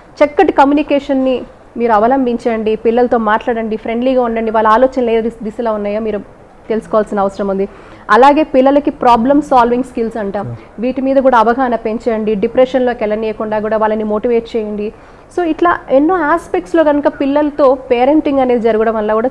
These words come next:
చాలా వరకు కూడా ఇటువంటి అనర్థాలు తగ్గే అవకాశం ఉంటుంది. పిల్లలు కూడా తప్పు చేయ-, తప్పు చేయకుండా వాళ్ళని వాళ్ళు ఎలా సంరక్ష-, సంరక్షించుకోవాలో, మంచి ఏంటో చెడేంటో, ఇవన్నీ కూడా ఒక అవేర్‌నెస్ పేరెంట్సే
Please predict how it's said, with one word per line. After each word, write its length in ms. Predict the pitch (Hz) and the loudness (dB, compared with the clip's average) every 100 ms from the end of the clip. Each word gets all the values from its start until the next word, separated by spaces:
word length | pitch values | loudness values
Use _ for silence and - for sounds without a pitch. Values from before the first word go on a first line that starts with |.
| 262 | -2
చాలా 200 | 214 233 | 0 2
వరకు 260 | 240 240 240 | 0 0 -2
కూడా 260 | 233 220 226 | -2 -2 -2
ఇటువంటి 320 | 226 233 226 | -6 -6 -4
అనర్థాలు 380 | 220 214 208 240 | -4 -6 -4 -4
తగ్గే 260 | 233 196 208 | -4 -4 -2
అవకాశం 400 | 202 220 208 202 | -2 -4 -4 -4
ఉంటుంది. 320 | 196 208 214 | -6 -6 -6
పిల్లలు 340 | - 233 254 | -4 -2 0
కూడా 160 | 254 254 | 2 0
తప్పు 340 | 254 240 311 - | -2 -4 -4 -2
చేయ-, 220 | 262 240 240 - - - | 0 0 -4 -18 -16 -6
తప్పు 240 | 247 - 285 | -6 -4 -2
చేయకుండా 540 | 269 262 262 254 233 240 - - - | 0 0 0 -2 -2 -6 -10 -20 -4
వాళ్ళని 340 | 214 220 262 | 2 4 4
వాళ్ళు 160 | 247 226 | 2 2
ఎలా 160 | 214 | 2
సంరక్ష-, 560 | 233 233 226 254 254 - - | 0 -2 -2 -2 -4 -10 -6
సంరక్షించుకోవాలో, 920 | 226 254 - 233 262 240 220 208 202 | -4 -4 -4 -8 -4 0 2 2 0
మంచి 380 | 208 220 262 294 | 0 0 0 0
ఏంటో 200 | 269 240 | 0 0
చెడేంటో, 680 | 233 240 226 233 226 220 202 - - - | 0 0 0 -2 -4 -6 -8 -14 -20 -8
ఇవన్నీ 340 | 240 254 311 349 | -2 0 0 0
కూడా 200 | 320 294 | 2 0
ఒక 120 | 233 | 2
అవేర్‌నెస్ 640 | 208 233 269 277 - - | -2 -2 -2 -4 -6 -8
పేరెంట్సే 420 | 226 220 269 302 | -4 0 0 0